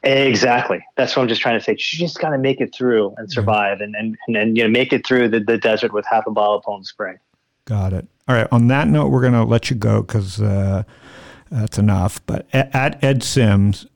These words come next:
Speaker 2: and, uh, Bold Start for, for Enterpr-, Enterprise
Speaker 1: Bold Start
Speaker 2: Software.
Speaker 1: V C, yep. At Bold Start V C, yep.
Speaker 2: Don't waste his time. We're animals, him and I. I only share deals with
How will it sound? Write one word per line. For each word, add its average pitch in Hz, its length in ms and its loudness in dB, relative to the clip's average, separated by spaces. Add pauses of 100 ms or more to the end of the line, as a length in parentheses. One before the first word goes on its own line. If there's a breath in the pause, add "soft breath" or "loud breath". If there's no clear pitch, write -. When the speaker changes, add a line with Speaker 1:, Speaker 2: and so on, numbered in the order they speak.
Speaker 2:
and, 107 500 2
uh, 104 120 2
Bold 113 300 0
Start 123 300 -2
for, 117 280 0
for 113 380 -2
Enterpr-, 123 640 0
Enterprise 113 960 0 (560 soft breath)
Speaker 1:
Bold 117 180 2
Start 117 180 2
Speaker 2:
Software. 110 160 4
Speaker 1:
V 107 100 2
C, 117 200 2
yep. 123 280 0
At 113 240 0
Bold 113 180 2
Start 113 220 -4
V 110 140 -2
C, 107 280 -4
yep. 120 80 2
Speaker 2:
Don't 127 200 2
waste 131 220 2
his 123 100 -4
time. 110 240 2
We're 107 140 4
animals, 104 500 2
him 101 120 2
and 101 100 2
I. 95 260 0 (100)
I 110 120 0
only 113 220 4
share 110 240 0
deals 101 360 0
with 101 100 -4